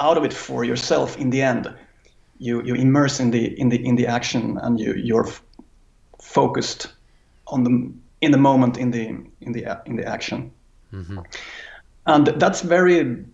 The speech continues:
Speaker 1: liberating, actually. You get, it's really a very efficient way of getting out of your own self-pity and your own sort of small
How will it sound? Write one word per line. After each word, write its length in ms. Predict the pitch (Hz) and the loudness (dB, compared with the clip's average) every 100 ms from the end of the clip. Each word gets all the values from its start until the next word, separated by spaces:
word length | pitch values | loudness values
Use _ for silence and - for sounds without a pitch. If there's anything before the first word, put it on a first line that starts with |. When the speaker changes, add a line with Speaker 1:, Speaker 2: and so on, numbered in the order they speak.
| _ _ | _ _
Speaker 1:
liberating, 580 | 143 - 113 104 - - | -6 -2 0 -2 -6 -12
actually. 400 | - - - - | -10 -10 -10 -6
You 120 | 131 | -6
get, 380 | 123 143 143 - | -2 0 0 -2
it's 200 | 135 - | -6 -2
really 340 | 151 180 190 | 4 6 6
a 80 | - | 6
very 640 | 135 127 110 - - 151 160 | 2 -2 -8 -4 2 4 2
efficient 480 | - 151 135 135 | 0 -6 -4 -4
way 220 | 143 135 131 | 0 2 2
of 240 | 117 113 | 0 -6
getting 320 | - 131 123 | -2 0 0
out 200 | 123 120 | 0 0
of 120 | 123 | 0
your 340 | 117 117 117 - | 2 2 0 -4
own 420 | - 131 127 117 | 0 4 6 4
self-pity 960 | 113 - - 120 123 - - 127 127 120 | 2 -4 -2 0 -2 -8 -6 -4 0 0
and 160 | 113 110 | 0 -2
your 160 | 110 | -2
own 180 | 113 117 | 0 0
sort 220 | - 113 | 0 -2
of 120 | 110 | -2
small 640 | - - 120 120 117 113 | -8 -8 -2 2 2 0